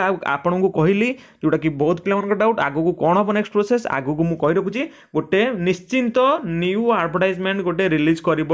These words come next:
ଓ ଟ୍ରିପଲ ଏସ ସି, ଠିକ୍ ଅଛି, କି ହଁ, ଏମିତି ହବ, ସେମିତି ହବ ପ୍ରୋସେସ, ଏମିତି ଏକ୍ଜାମ ପ୍ରୋସେସ ହବ, ଏଇଭଳିଆ ଭାବେ ଗୋଟେ ଆଡଭର୍ଟାଇଜମେଣ୍ଟ ନିଶ୍ଚିନ୍ତ ଆସିବ,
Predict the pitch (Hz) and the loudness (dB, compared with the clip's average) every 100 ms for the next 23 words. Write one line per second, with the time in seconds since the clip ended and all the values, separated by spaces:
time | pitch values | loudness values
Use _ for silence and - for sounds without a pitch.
0 | 165 165 160 139 143 139 135 135 180 139 | 2 0 0 -2 0 0 0 -2 -2 -2
1 | 147 165 208 170 - - _ - 202 247 | -2 -2 0 -2 -4 -20 _ -2 -2 -2
2 | - 113 147 208 - 165 160 165 165 151 | -6 -4 0 0 0 -2 0 0 0 0
3 | 220 208 156 143 147 143 139 135 220 269 | 0 0 -2 0 0 0 -2 -2 -2 -2
4 | - 147 139 139 123 139 143 135 131 147 | -2 -2 0 0 0 -2 -2 -4 -2 0
5 | 247 - - - - 254 254 269 262 277 | 0 -4 -16 -10 -2 2 4 2 2 -2
6 | 269 269 151 160 202 190 233 269 196 - | 0 -2 -2 0 0 0 -2 -2 -2 -2
7 | 226 214 180 - | -2 0 -2 -2